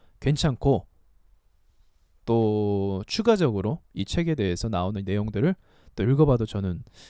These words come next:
괜찮다라고 생각을 합니다. 사실 뭐 십오 장, 뭐 차트 분석, 종목 선정, 이건 좀, 어, 제일 별로였고요, 읽어보니까.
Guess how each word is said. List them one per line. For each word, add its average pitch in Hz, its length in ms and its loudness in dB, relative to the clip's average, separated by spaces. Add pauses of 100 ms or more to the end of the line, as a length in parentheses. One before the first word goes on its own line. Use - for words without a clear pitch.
(120)
괜찮다라고 110 840 -2
생각을 113 360 -4
합니다. 117 380 -4
사실 190 260 0
뭐 127 140 0
십오 220 300 -2
장, 147 320 0
뭐 190 140 -8
차트 185 280 -2
분석, 170 200 -2
종목 127 280 -2
선정, 104 180 -2
이건 160 260 0
좀, 147 220 -4 (840)
어, 98 300 0
제일 120 240 -2 (340)
별로였고요, 117 540 -2
읽어보니까. 95 680 -6